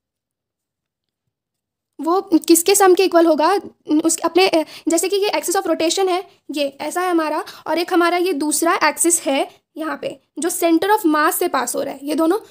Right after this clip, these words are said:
तो ये दोनों एक दूसरे के पैरेलल हुए ना। देखिए ये दोनों ये ऐसे रखे हैं तो ये दोनों एक दूसरे के पैरेलल हुए, तो इसका जो moment of inertia about axis of rotation निकालना है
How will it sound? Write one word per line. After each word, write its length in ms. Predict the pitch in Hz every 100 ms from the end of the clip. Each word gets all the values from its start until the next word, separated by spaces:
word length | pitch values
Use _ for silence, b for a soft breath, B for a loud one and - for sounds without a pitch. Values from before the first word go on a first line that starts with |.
| B -
तो 120 | 359
ये 120 | 349
दोनों 240 | 311 339
एक 140 | 339 330
दूसरे 200 | 349 359
के 60 |
पैरेलल 400 | 359 311 311 370
हुए 180 | 370 349
ना। 120 | 370 453 -
देखिए 260 | 302 302 339
ये 120 | 311
दोनों 260 | 302 330 330 -
ये 80 | 311
ऐसे 200 | 294 320
रखे 220 | 311 320
हैं 60 | 320
तो 60 | 330
ये 80 |
दोनों 160 | 311 311
एक 80 | 285
दूसरे 180 | 330 330
के 60 |
पैरेलल 380 | 320 302 294 359
हुए, 160 | 339 330 B B -
तो 320 | 370 403 - b b
इसका 240 | 320 - 359
जो 120 | 403
moment 280 | 359 320 349
of 100 | 359
inertia 360 | 320 320 330
about 160 | 320 339
axis 240 | 302 339
of 100 | 349
rotation 360 | 311 302 320 381
निकालना 380 | 339 294 294 339
है 320 | 330 294